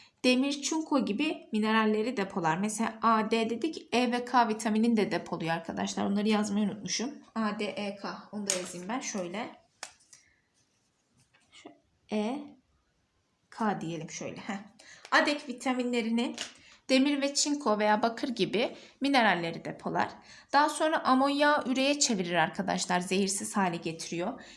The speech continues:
Yine esansiyel olmayan, esansiyel neydi? Esansiyel, bizim üretemediğimiz, dış ortamdan almak zorunda olduğumuz maddelere biz esansiyel madde diyoruz. Amino asitlerden sekiz tanesi de bu esansiyel amino asitlerden de dışarıdan hazır alıyoruz. Ama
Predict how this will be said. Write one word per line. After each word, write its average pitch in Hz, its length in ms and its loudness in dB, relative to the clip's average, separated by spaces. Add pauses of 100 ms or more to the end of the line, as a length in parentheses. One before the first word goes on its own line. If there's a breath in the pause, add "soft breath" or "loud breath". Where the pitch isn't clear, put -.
(100)
Yine 285 180 0
esansiyel 285 960 0
olmayan, 226 640 2
esansiyel 285 560 4
neydi? 440 520 -4 (200)
Esansiyel, 202 720 -2 (280 loud breath)
bizim 294 220 0
üretemediğimiz, 277 920 2 (200 loud breath)
dış - 180 2
ortamdan 254 520 2
almak 269 440 4
zorunda 190 360 -2
olduğumuz 165 560 -4
maddelere 233 520 0
biz 339 160 -4
esansiyel 233 600 2
madde 160 360 -2
diyoruz. - 340 -6 (360 loud breath)
Amino 294 260 2
asitlerden 294 680 -2
sekiz 302 420 -6
tanesi 220 440 0
de 381 140 2
bu - 120 0
esansiyel 226 680 2
amino 170 220 0
asitlerden 160 680 -2
de 381 100 -12
dışarıdan 247 400 0
hazır 233 320 2
alıyoruz. - 400 -2
Ama - 280 0